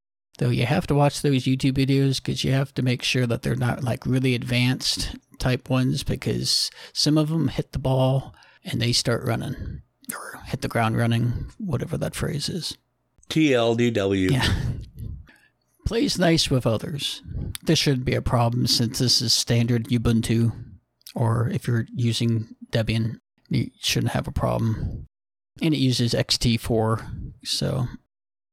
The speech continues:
Speaker 1: it's a standard file system you shouldn't have any problem with. Stability, uh, you know, it's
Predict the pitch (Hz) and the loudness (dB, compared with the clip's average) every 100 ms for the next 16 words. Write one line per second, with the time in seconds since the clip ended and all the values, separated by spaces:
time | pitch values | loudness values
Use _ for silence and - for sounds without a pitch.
0 | _ _ - 113 - 113 110 107 - 113 | _ _ -4 -2 0 0 0 -2 -2 -2
1 | 117 - 127 - 117 - 131 - - - | 0 -2 -2 -2 0 0 -2 -4 -4 -4
2 | - 120 139 131 123 110 - - - - | -6 -6 -6 -4 -4 -6 -8 -6 -6 -6
3 | - - _ _ _ _ _ _ _ - | -8 -14 _ _ _ _ _ _ _ -8
4 | - 185 170 190 185 196 175 - _ _ | -4 0 4 4 4 4 0 -4 _ _
5 | _ - - 131 123 - - - 190 117 | _ -4 0 2 2 -2 -8 -6 -2 0
6 | 117 117 - _ - 131 - - | 0 -2 -8 _ -4 -2 -2 -4